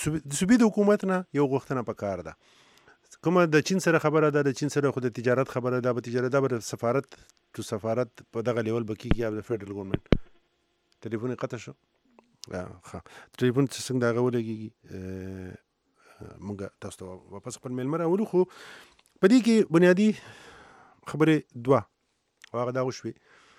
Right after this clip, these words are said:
چې یو خو د چین نه دا وسلې راځي، په چین کې جوړېږي، چین کې کارخانې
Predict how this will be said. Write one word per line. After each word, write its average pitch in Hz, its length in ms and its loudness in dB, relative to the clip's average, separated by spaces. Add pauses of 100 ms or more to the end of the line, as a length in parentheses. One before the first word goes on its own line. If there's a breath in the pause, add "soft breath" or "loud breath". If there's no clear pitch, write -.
(300 soft breath)
چې - 160 -8
یو 180 100 4
خو 156 100 0
د 143 140 -2
چین 156 100 -2 (120)
نه 123 120 -2
دا 117 60 2 (100)
وسلې 110 340 -6
راځي، 113 220 -6
په 113 100 -8
چین 117 140 -8
کې 113 160 -12
جوړېږي، 113 380 -8
چین 110 160 -12
کې 101 140 -14
کارخانې 107 360 -12